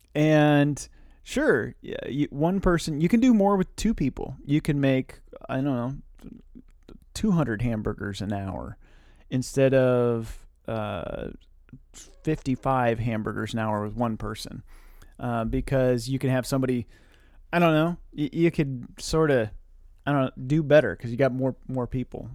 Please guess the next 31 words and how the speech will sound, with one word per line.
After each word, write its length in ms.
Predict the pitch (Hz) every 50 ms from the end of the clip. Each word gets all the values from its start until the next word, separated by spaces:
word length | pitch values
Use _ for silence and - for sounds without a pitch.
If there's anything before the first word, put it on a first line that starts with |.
| - -
or 120 | 120 117
whatever, 280 | 113 123 127 127 127 120
whatever 360 | - 139 160 190 220 202 220
those 200 | 196 175 151 123
numbers 280 | 135 123 117 110 104 -
are. 120 | 95 92
Who 120 | - 151 160
the 100 | 156 143
fuck 200 | 143 131 - -
knows? 240 | - - - - -
Whatever. 340 | - 55 57 - - - -
It's 100 | - -
stupid. 380 | - - - 120 120 - - - - - - - -
It's 120 | - -
all 140 | 120 120 123
made 180 | 120 113 110 -
up. 160 | - - - - - - - - _ - - _ - - - - - - - - - - - - -
Um, 500 | 127 123 127 123 120 120 120 117 117 - _
maybe 220 | - 156 160 160
you 140 | 165 165 165
add 160 | 151 156 151
three 280 | - - 170 196 220 233
people 520 | - 220 160 135 - - 110 98 - - - _ _ _ _ _ - _ _ _
and 760 | - 139 139 139 135 135 131 127 127 127 123 123 123 117 - - -
you're 160 | 135 135 131
still 320 | - - - 202 254 285
increasing. 720 | 233 123 107 110 - - 110 95 - - - - - 131 - - - - - - - - _ _ _ -
But, 300 | 156 156 156 156 151 -
like, 380 | - 143 135 131 131 - - - - -
when 440 | 131 131 151 180 202 220 214 196
you 260 | 175 156 165 160 151